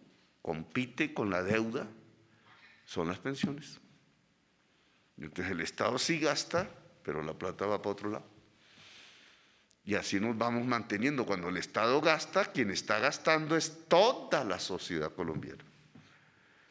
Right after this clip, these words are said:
Toda la sociedad <laughs> colombiana está pagando las pensiones de quienes hoy tienen, y hay que decirlo así, ese privilegio, porque no es un derecho,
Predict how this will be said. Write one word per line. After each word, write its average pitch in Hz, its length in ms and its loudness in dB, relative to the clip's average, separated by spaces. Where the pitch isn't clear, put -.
Toda 156 460 8
la 196 100 8
sociedad 135 400 0
<laughs> - 60 -6
colombiana 147 480 2
está 170 240 0
pagando 165 340 4
las 147 180 4
pensiones 190 800 2
de 101 180 2
quienes 101 400 2
hoy 175 320 10
tienen, 180 480 6
y 92 100 0
hay 95 80 4
que 123 140 4
decirlo 127 440 4
así, 190 440 0
ese 135 260 2
privilegio, 143 720 4
porque 95 300 2
no 95 120 4
es 95 120 -2
un 113 120 0
derecho, 107 420 0